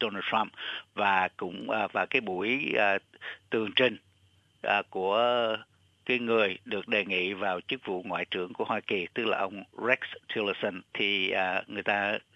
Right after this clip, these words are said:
rất là chú ý đến những cái phát biểu của họ liên quan đến cái vấn đề Biển Đông. Dĩ nhiên, à, trong cái cương vị của một tổng thống tân cử thì ông Donald Trump có những cái ưu tiên khác và ông,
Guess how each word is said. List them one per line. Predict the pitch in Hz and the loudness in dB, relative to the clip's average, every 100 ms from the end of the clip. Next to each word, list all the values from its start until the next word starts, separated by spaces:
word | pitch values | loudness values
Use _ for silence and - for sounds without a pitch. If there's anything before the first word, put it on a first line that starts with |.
| - _ | -14 _
rất | - 143 - _ _ - - | 0 2 2 _ _ -12 -4
là | 101 90 90 - - - - | -2 0 -2 -6 -16 -12 -4
chú | 147 | 2
ý | 147 135 160 | 4 4 4
đến | 131 131 156 - | 4 2 -2 -10
những | 104 95 113 | -8 -6 -8
cái | 110 110 107 113 123 135 - - - - | -2 0 2 2 -2 -6 -14 -20 -20 -8
phát | - 143 | -4 -2
biểu | 107 95 117 127 | 0 0 0 -4
của | - 120 | -4 -2
họ | 98 85 - | 0 0 -2
liên | 117 113 101 | -2 -4 -4
quan | 107 101 95 | -2 -2 -2
đến | 101 110 | -6 -4
cái | 113 | -4
vấn | 113 110 | -2 0
đề | 92 | 0
Biển | 82 104 | -2 0
Đông. | 113 104 - - - | 2 2 -4 -12 -4
Dĩ | 120 | -2
nhiên, | 147 151 147 123 | 2 4 2 0
à, | - 117 107 104 | -2 0 0 0
trong | - 117 117 | 0 0 -2
cái | 107 131 | -2 -4
cương | - 120 107 | -2 -4 0
vị | 92 | -2
của | 90 101 92 110 | -2 -2 0 0
một | 113 92 - 92 85 | -2 -4 -6 -10 -6
tổng | 95 | -4
thống | - 123 | -2 0
tân | 127 110 | 0 -2
cử | - 92 120 | -4 -6 -6
thì | - 90 | -6 -6
ông | 90 101 98 95 | -4 -6 -6 -6
Donald | 107 98 - | -6 -4 -4
Trump | 101 98 - | -4 -6 -8
có | - 123 | 0 0
những | 156 117 110 | 0 -2 -2
cái | 139 | -2
ưu | 123 113 | -2 -2
tiên | 127 110 | -2 -4
khác | 101 127 151 | 0 0 0
và | - | -4
ông, | - | -4